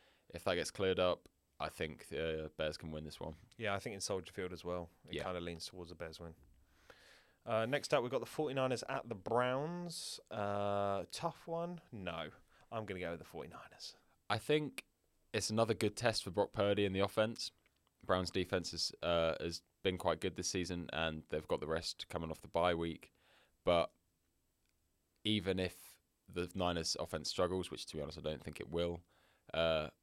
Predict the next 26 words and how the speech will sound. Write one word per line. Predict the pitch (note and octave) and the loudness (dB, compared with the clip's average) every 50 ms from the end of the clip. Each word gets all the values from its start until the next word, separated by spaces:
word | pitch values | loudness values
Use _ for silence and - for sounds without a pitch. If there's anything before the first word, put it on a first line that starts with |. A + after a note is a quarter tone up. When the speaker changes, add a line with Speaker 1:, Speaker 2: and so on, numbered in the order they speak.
| - | -8
Speaker 1:
I | - D#2+ E2+ | -4 -4 -4
do | - - F2+ E2 | -2 -2 -2 -2
think | D#2+ - E2 D2 | -2 -4 -6 -6
the | D2 | -6
Browns' | C#2+ - E2 D#2 D#2+ D#2 D2 - - | -2 0 2 2 2 0 -4 -4 -4
offense | D#2+ - - D#2 C#2+ C2+ - | -4 -2 -2 -4 -4 -4 -8
is | - - | -14 -12
gonna | - D2 C#2+ | -10 -10 -10
struggle, | - - - C#2+ C#2+ C#2 C2+ D2 - - - _ - | -10 -8 -8 -6 -6 -6 -8 -8 -12 -16 -20 _ -8
and | D#2 D#2 D2 | -6 -6 -6
I | D2 | -6
think | - F2 D#2+ D2+ | -8 -8 -8 -6
the | D#2 | -4
Niners' | D#2+ D#2+ D#2+ D#2 D#2 - - - | -2 -2 -2 -4 -4 -4 -6 -4
defense | - D#2 D#2 - - D2 D2 C#2 - - - | -4 -6 -6 -4 -4 -6 -6 -6 -10 -8 -8
will | D#2+ D2+ | -8 -6
be | C#2+ - D#2+ D#2 D2+ D2+ D2+ D2+ - _ - | -4 -4 -2 -2 -4 -6 -8 -10 -14 _ -14
stifling | - - - - - D#2 D#2 D2 - D#2 D#2 D#2 | -10 -10 -6 -2 -2 -2 -2 -2 -4 -6 -8 -6
as | D#2 D#2 | -6 -4
always. | D#2 D2+ D2+ D2+ D2 D2+ D#2 - - - | -4 -2 0 0 -2 -2 -4 -6 -10 -10
So, | - - - D#2 D2 D2 D#2 D#2 - | -8 -4 -2 0 0 0 -2 -4 -4
yeah, | - D2+ D#2 D#2+ - - | -2 -2 -2 -2 -4 -6
forty-niners | - F2+ D2+ A#1 D2+ D#2+ D#2+ E2 E2+ - | -4 -4 -4 -2 -2 -4 -4 -6 -8 -8
win | D#2+ D#2+ E2 | -10 -10 -10
this | E2 - | -10 -8
one. | - E2 F2 | -8 -8 -8